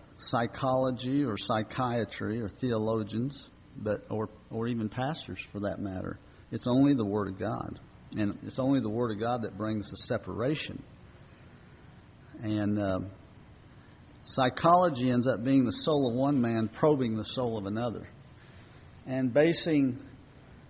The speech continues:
the, uh, uh, basing the,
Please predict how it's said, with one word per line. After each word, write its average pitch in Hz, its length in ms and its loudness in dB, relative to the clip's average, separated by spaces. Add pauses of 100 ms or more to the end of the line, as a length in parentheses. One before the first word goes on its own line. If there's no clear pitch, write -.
(180)
the, 123 440 2
uh, 110 380 2 (1600)
uh, 104 200 -6 (100)
basing 135 840 6 (800)
the, 117 520 0